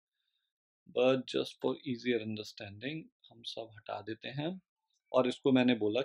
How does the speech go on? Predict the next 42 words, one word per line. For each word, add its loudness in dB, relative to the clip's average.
केडब्ल्यू 0
args, -10
ठीक -4
है, 2
और -2
इसको -2
star -6
star 0
से -4
define -8
करना -10
होता -16
है। -20
Please -8
note -12
it -20
is -10
star -12
star। -10
यहाँ 0
पे 0
ये 4
जो 2
नाम 2
है 2
ये 4
आप -2
कुछ -4
भी -2
ले, -2
रख -10
सकते -12
हैं, -6
it -16
doesn't -4
matter, -6
but -2
star 4
star -2
से 0
is -10
something -8